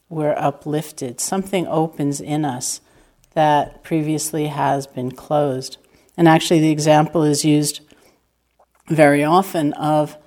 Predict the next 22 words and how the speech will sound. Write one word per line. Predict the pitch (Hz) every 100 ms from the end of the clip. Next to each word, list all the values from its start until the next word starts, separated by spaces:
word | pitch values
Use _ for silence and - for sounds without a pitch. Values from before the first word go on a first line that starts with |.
| _ _ _ -
being | 151 208 226 214 165
in | 151 151
a, | 147
a | 143
closed, | - - 190 190 185 156 139 -
tight, | - - 190 180 139 - - - - _ _ _ _ _ _ _ _ _ -
dark | 170 185 180
room | 165 165 147 135 - _ _ _ _ _ -
with | 151
the | 160
door | 147 160 160
shut, | - 170 147 120 - _ _ _ _ _ _ _ _ _ _ _ _ -
and | 170
then | 165 165
something | - 135 131 143
happens | 151 202 214 - 131 135
so | - 156
that | 151 143
the | 151
door | 160 156 156 151
swings | - - 147 147 -
open. | 139 135 - 123